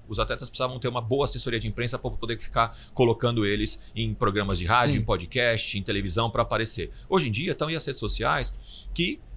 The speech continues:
Speaker 1: podem sim, tomam tempo. Não tô falando que não
Speaker 2: Total.
Speaker 1: toma tempo. Eu, eu
Speaker 2: Perfeito.
Speaker 1: costumo dizer que a, a, a rotina,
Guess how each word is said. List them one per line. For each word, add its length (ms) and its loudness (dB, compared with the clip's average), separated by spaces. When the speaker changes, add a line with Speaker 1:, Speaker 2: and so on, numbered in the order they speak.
Speaker 1:
podem 420 6
sim, 240 -2
tomam 320 2
tempo. 300 -2
Não 80 -4
tô 120 0
falando 180 2
que 80 0
não 80 2
Speaker 2:
Total. 140 4
Speaker 1:
toma 120 4
tempo. 180 6
Eu, 40 6
eu 60 4
Speaker 2:
Perfeito. 200 4
Speaker 1:
costumo 240 2
dizer 200 0
que 260 -6
a, 80 4
a, 320 4
a 60 2
rotina, 600 4